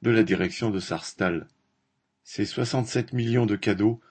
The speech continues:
représentent plus de deux cent cinquante millions d'euros par salarié. Les élus du Valenciennois, dans leur immense majorité, ont approuvé ce cadeau, même si cet argent manquera dans les budgets des villes ouvrières.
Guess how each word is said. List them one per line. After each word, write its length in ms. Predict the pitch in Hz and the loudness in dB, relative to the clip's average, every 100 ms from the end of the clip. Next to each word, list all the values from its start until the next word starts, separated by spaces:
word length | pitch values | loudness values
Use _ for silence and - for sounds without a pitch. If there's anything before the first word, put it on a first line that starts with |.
| _ | _
représentent 560 | 107 110 127 127 127 - | -2 2 2 2 0 0
plus 160 | 143 | 0
de 120 | 104 | 0
deux 200 | - - | 2 2
cent 180 | 147 147 | 0 -2
cinquante 420 | 123 120 110 92 | -2 -2 -2 -4
millions 280 | 113 107 107 | -4 0 0
d'euros 260 | 95 95 117 | 0 -2 -2
par 180 | 98 90 | -4 -4
salarié. 540 | 104 95 90 87 82 _ _ _ _ _ _ _ _ | -4 -4 -2 -4 -6 _ _ _ _ _ _ _ _
Les 260 | 92 90 123 | -4 2 4
élus 360 | 123 135 113 - | 4 2 0 -2
du 160 | 92 | -2
Valenciennois, 840 | 98 123 123 - 110 95 95 104 117 _ _ - | 2 2 0 0 2 2 0 -2 -6 _ _ -2
dans 120 | 95 | 0
leur 160 | 95 113 | 2 2
immense 340 | 123 123 - | 0 -2 -2
majorité, 680 | 107 95 92 92 - 104 110 _ _ - | -2 0 -2 -2 -2 -2 -4 _ _ -6
ont 160 | 101 123 | -2 0
approuvé 420 | 120 - 113 113 | -2 -2 0 0
ce 140 | - | -2
cadeau, 460 | - 110 90 90 101 _ _ - | -2 0 0 -2 -6 _ _ 0
même 220 | 123 127 | 0 0
si 140 | 131 | -4
cet 260 | 110 110 98 | -4 -4 -4
argent 300 | 90 107 113 | -4 -2 0
manquera 480 | 113 104 101 95 104 | -2 -2 -4 -2 -2
dans 140 | 92 | -2
les 120 | 85 | -4
budgets 380 | 82 98 - 113 | -6 -4 0 0
des 100 | 90 | 0
villes 280 | 101 98 101 | -2 -2 -4
ouvrières. 540 | 87 90 92 85 76 | -4 -4 -4 -4 -8